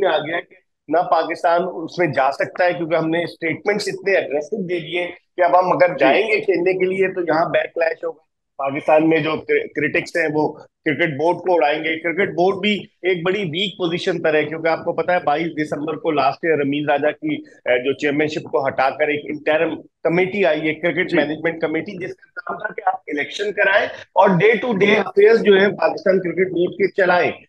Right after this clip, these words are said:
Speaker 1: लेकिन अब ये मामला आ गया है।
Speaker 2: अच्छा।
Speaker 1: आप समझते हैं कि पाकिस्तान, अब दस जून जो है, वो कट off date है election कराने की। पहले इनको चार
Speaker 2: पीसीबी
Speaker 1: महीने
Speaker 2: के।
Speaker 1: दिए थे,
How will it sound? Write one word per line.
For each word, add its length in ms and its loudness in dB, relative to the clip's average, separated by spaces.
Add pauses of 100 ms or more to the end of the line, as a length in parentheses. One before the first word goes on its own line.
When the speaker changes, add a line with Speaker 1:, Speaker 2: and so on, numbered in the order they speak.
(120)
Speaker 1:
लेकिन 220 2
अब 160 2
ये 120 0
मामला 360 2
आ 100 2
गया 120 0
है। 40 0
Speaker 2:
अच्छा। 220 -4 (280)
Speaker 1:
आप 280 0
समझते 320 -2
हैं 240 2
कि 100 2
पाकिस्तान, 600 0
अब 200 -4
दस 380 -2
जून 320 -4
जो 100 4
है, 220 2
वो 80 -6
कट 280 -4
off 180 -2
date 240 0
है 160 -6 (100)
election 420 0
कराने 420 2
की। 180 -12 (300)
पहले 220 2
इनको 220 2
चार 220 2
Speaker 2:
पीसीबी 360 6
Speaker 1:
महीने 60 4
Speaker 2:
के। 80 -6
Speaker 1:
दिए 120 2
थे, 240 -2